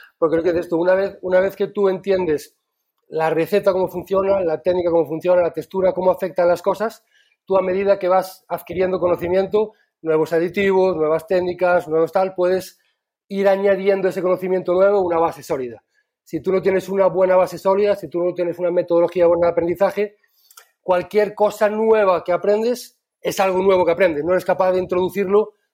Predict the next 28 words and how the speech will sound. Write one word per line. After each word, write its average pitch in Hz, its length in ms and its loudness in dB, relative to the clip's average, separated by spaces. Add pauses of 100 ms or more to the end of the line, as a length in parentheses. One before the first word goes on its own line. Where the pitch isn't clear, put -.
(140)
dentro 185 400 -2
de 190 60 2
una 190 160 2
metodología 180 580 0
que 156 80 -8
tú 160 140 -12
tienes. 135 400 -6 (220)
Entonces, 180 420 -2
el, 165 200 2
el 165 160 0
aprendizaje 170 440 -4
es 175 80 -6
mucho 170 180 -4
más 165 160 -2
costoso. - 380 -14 (320)
Si - 160 -14
tú 185 320 0
en, 180 320 0
es 170 120 -4
como, 175 540 2 (340)
como 170 280 0
cuando 175 280 0
tú 185 140 -6
tienes 185 400 0
eso, 156 240 0
¿no? 202 160 4
Pues, 156 320 2
eh, 151 200 -2